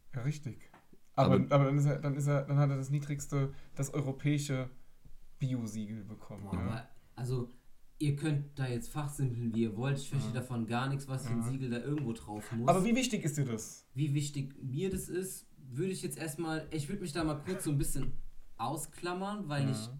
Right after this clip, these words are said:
Speaker 3: gerne mal die Meinung erstmal von der Caro haben wollte,
Speaker 1: Mhm.
Speaker 3: weil wir haben uns auch neulich so ein bisschen, jetzt nicht grob über so ein Thema un-, über, äh, unterhalten, aber, ähm, ich glaube,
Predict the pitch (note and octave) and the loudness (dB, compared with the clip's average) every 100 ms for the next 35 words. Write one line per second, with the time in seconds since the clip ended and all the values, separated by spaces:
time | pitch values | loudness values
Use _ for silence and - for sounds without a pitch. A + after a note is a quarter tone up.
0 | - D3 D3 C#3+ C3+ B2 A#2+ A2 B2 B2+ | -8 -4 0 2 2 0 -2 -4 -4 -2
1 | C3+ B2+ B2+ C3 B2+ - A#2+ A2 A2 - | 0 -2 -4 -6 -6 -6 -4 -4 -6 -8
2 | A#2+ C#3 C3 A2+ G#2 G#2 G#2 G#2+ C#3+ A#2 | -4 -2 -2 -4 -6 -6 -4 -4 -2 -2
3 | A2 A2+ B2+ C#3 A#2+ C3+ C#3+ D#3 D3 - | 2 2 2 2 2 2 2 2 -2 -8
4 | - - C#3 C3+ - - - - - - | -14 -2 2 2 0 -8 -14 -16 -16 -10
5 | - C3 C3+ C3+ C#3 C#3 C#3+ - C3+ D3+ | -4 -4 -2 0 2 2 0 0 -2 -2
6 | C#3+ D3 C#3+ C#3+ - - - A#2 A#2+ - | -2 2 2 0 -8 -12 -6 -4 -4 -2
7 | A#2+ A#2 - - - A2+ C#3+ F3 E3 D#3 | -2 -4 -8 -12 -10 -2 0 2 0 -2
8 | D#3 C#3+ F3 E3+ D3+ D3+ - C#3+ C#3+ C#3 | -4 -4 -4 -4 -4 -6 -4 -4 -4 -6
9 | C#3 D3+ D3+ D#3 E3 F3 F3 D#3 D3 D#3 | -4 -4 -4 -2 -2 -4 -4 -4 -4 -4
10 | D3+ - - - - - - - - - | -6 -10 -12 -10 -8 -8 -10 -12 -16 -4
11 | C3+ C#3 C#3 C3+ C3+ C3+ B2+ - B2+ B2 | -2 2 2 2 0 -2 -6 -6 -6 -4
12 | A#2+ B2 | -4 -4